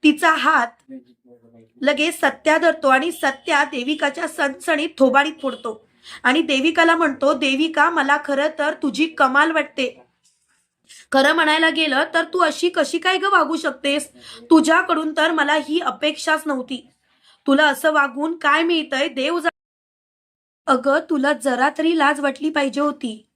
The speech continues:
तू खरोखर तिच्याच वयाची आहेस ना, तरी सुद्धा तिच्या वाढदिवसाच्या दिवशी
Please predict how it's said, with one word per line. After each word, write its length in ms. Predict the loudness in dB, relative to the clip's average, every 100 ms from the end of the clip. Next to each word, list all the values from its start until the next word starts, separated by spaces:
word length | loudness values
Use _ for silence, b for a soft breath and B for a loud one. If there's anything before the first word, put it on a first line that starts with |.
| _ b b 2
तू 120 | 4 4
खरोखर 460 | 4 2 0 -2
तिच्याच 480 | -2 -4 2 0 2
वयाची 460 | 2 4 2 0 2
आहेस 240 | 2 0
ना, 140 | -4 -4 -6 _ B B 0
तरी 240 | 2 2
सुद्धा 400 | 0 -2 0 0
तिच्या 500 | 0 -4 0 4 4 0 -2
वाढदिवसाच्या 720 | 2 2 0 -4 -2 0 0
दिवशी 480 | -2 -4 -6 -6